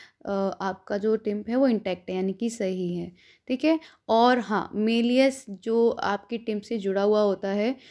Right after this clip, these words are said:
जहाँ पे वो जुड़ता है, अ, अ, टिम्प से, उसको हम उम्बो बोलते हैं, ठीक है, जो लास्ट पार्ट जो होता है,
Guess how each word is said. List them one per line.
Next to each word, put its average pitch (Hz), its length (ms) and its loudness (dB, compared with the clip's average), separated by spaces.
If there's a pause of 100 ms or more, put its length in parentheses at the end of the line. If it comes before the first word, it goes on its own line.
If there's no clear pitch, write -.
(160)
जहाँ 208 400 2
पे 262 120 2
वो 269 260 4 (340)
जुड़ता 208 420 0
है, 208 360 -2 (340)
अ, - 40 -10 (180)
अ, 190 120 -6
टिम्प 214 360 -2
से, 226 220 0
उसको 220 340 -2
हम 285 300 0
उम्बो 214 360 4
बोलते 175 360 -4
हैं, 170 180 -8
ठीक 233 180 -12
है, 349 160 -4 (360)
जो 214 40 -4
लास्ट 202 380 2
पार्ट 185 240 -4
जो 180 140 -10
होता 180 220 -10
है, 175 280 -10